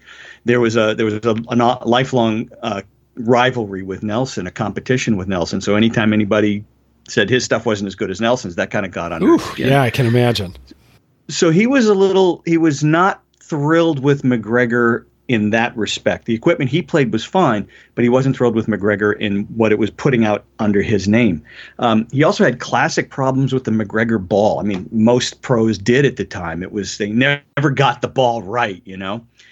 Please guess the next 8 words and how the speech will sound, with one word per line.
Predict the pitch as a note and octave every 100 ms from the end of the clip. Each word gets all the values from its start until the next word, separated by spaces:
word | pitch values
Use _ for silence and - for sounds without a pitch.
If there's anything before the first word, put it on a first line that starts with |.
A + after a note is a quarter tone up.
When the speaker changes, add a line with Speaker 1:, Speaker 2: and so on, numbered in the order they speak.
| _
Speaker 2:
Were | E3 D#3+
they | E3+ F3
required | E3 E3+ - B3+ G3
to |
play | - D#3 D3+
the | D#3+
McGregor | E3 D#3+ E3 E3+
ball? | D#3 D#3+ F3+